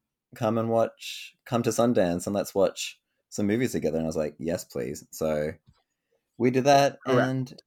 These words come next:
Speaker 1: we've been f-, friends, acquaintances ever since.
Speaker 2: Exactly. And I think that's, like, one of the, the cool things, and one of the, our inspirations for this was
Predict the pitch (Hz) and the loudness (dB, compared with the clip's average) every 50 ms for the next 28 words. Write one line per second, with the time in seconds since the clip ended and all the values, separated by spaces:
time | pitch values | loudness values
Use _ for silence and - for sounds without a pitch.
0 | _ _ - 127 127 131 131 131 123 - _ _ _ _ _ _ _ _ - - | _ _ -10 -6 -4 -2 -2 -4 -4 -8 _ _ _ _ _ _ _ _ -8 -2
1 | 135 135 135 135 139 123 131 123 - - 123 123 123 123 123 127 - 123 127 127 | 0 2 2 2 0 0 -2 -2 0 0 0 2 2 2 0 -2 0 0 0 0
2 | 123 117 - 120 123 127 123 - - 160 147 104 98 - - _ _ _ _ _ | 0 0 0 0 0 -2 -4 -4 -4 -4 -2 -4 -4 -8 -14 _ _ _ _ _
3 | - - _ _ _ _ - 135 123 139 156 185 190 - 107 95 95 - _ - | -20 -20 _ _ _ _ -14 -10 -4 -2 -2 -2 -2 -6 -12 -14 -14 -16 _ -6
4 | 127 123 127 147 151 151 139 - - 135 113 120 127 127 127 117 120 113 110 110 | -2 -2 0 0 0 0 0 0 -2 -2 0 0 0 0 0 0 0 0 0 -2
5 | 110 - _ _ _ _ _ _ - 135 131 - 131 123 117 - 131 120 117 123 | -4 -8 _ _ _ _ _ _ -12 -12 -8 -6 -6 -6 -4 -4 -4 -6 -6 -6
6 | 123 113 110 107 107 107 117 123 123 110 107 98 - 113 110 98 104 107 107 - | -8 -8 -8 -8 -8 -8 -8 -8 -8 -6 -8 -8 -8 -8 -8 -8 -8 -8 -10 -12
7 | - - 104 101 101 107 - - 113 107 - - 110 101 107 107 113 - - - | -12 -10 -10 -10 -10 -10 -10 -12 -14 -14 -14 -14 -14 -12 -12 -12 -14 -14 -14 -14
8 | 107 101 101 - - - | -12 -12 -12 -14 -16 -20